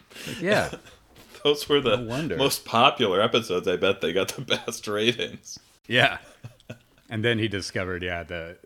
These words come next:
Speaker 1: the D N A test episodes or whatever, you know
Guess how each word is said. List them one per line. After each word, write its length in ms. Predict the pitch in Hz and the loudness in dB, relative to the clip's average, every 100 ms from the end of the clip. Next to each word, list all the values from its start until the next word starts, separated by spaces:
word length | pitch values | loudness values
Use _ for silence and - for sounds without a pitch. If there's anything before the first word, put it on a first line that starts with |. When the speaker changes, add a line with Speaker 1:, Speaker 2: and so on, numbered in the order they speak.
| 120 | -12
Speaker 1:
the 400 | 101 85 80 82 _ _ _ _ - | -10 -10 -12 -18 _ _ _ _ -12
D 160 | 101 101 | -6 -4
N 80 | 90 | -4
A 160 | 87 | -6
test 400 | 85 - 76 - | -6 -10 -12 -10
episodes 560 | 85 73 - 80 73 80 | -12 -12 -16 -16 -16 -14
or 100 | 78 | -14
whatever, 440 | 78 78 76 76 73 - | -12 -14 -14 -16 -18 -18
you 120 | 80 | -18
know 180 | 73 | -18